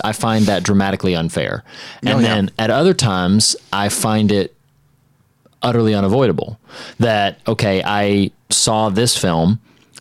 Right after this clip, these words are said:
Speaker 1: this other film is either in the same genre or playing with some similar narrative beats, so I'm gonna make a comparison. But I typically tend to try to take a step back and say, "Okay, I, I wanna tackle this film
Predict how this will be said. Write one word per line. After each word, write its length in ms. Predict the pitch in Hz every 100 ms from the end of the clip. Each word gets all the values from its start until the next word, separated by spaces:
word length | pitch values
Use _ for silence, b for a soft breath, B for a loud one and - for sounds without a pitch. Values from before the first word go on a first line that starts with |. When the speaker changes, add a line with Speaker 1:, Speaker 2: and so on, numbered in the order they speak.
| -
Speaker 1:
this 160 | 202 110
other 180 | 110
film 360 | 101 107 101 98
is 260 | 101 98 -
either 240 | 120 113
in 100 | 107
the 60 | 101
same 300 | - 104 101
genre 420 | 95 87 90 87 80
or 60 |
playing 340 | 87 107 107 104
with 120 | 92
some 160 | 101
similar 320 | 95 98 92 92
narrative 340 | 90 87 80
beats, 260 | 85 80 -
so 200 | - 95
I'm 100 | 92
gonna 140 | 120
make 200 | 110 98
a 40 | -
comparison. 600 | 90 90 80 - 82 85 B B
But 140 | 107 104
I 200 | 117 131
typically 540 | 135 - 170 165 117 107
tend 380 | 117 110 107 -
to 100 | 95
try 340 | - 104 104
to 380 | - 104 98 90 B B B B B _ _ -
take 220 | 123 113
a 40 | 110
step 280 | - 95 87
back 280 | 101 95 78
and 140 | 98
say, 240 | - 92 -
"Okay, 440 | 104 - 95 90 - 95
I, 120 | 95
I 280 | 95 82 104
wanna 360 | 104 104 104 95 _ _
tackle 340 | - 120 113 110
this 160 | 104
film 240 | - 104